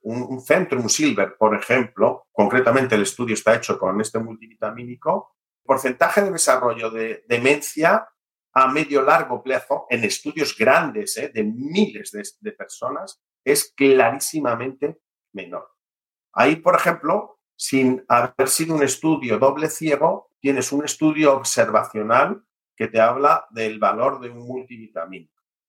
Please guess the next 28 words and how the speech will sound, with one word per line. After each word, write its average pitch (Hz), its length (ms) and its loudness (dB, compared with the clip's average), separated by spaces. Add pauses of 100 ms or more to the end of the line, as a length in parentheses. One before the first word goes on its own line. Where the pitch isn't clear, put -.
(440)
De 139 500 0
estudios 196 440 0
de 180 80 -6
estos, - 460 -4
de 123 100 -2
la 117 140 4
vitamina 131 520 2
D, 175 200 2
tienes 156 340 -4
los 151 140 -2
que - 160 -18
quieras. - 500 -10 (300)
Del 131 340 2
omega 135 500 0
tres, 160 540 -4
que 120 60 -4
es - 220 -6
otro, 143 520 2
tienes 147 340 -2
también 123 520 0
los 110 260 -4
que 104 160 -10
quieras. - 560 -8 (460)
Y 131 100 -6
luego 165 480 2
podríamos 143 580 0
hablar 127 540 0
de 117 580 -6